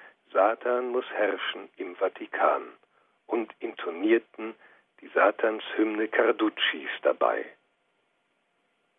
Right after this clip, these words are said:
Seinerzeit war der polnische Pater Maximilian Kolbe Augenzeuge dieser antichristlichen Demonstration. Entsetzt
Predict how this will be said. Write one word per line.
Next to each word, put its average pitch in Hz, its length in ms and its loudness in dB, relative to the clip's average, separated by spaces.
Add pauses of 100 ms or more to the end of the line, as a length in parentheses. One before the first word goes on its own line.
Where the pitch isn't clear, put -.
(880)
Seinerzeit 98 680 2 (680)
war 120 100 6
der 120 140 6
polnische 135 680 4 (140)
Pater 113 500 4 (640)
Maximilian 123 880 4
Kolbe 123 720 6 (720)
Augenzeuge 107 1120 0 (380)
dieser 104 420 4
antichristlichen 104 1000 -2
Demonstration. 104 920 2 (1800)
Entsetzt - 380 4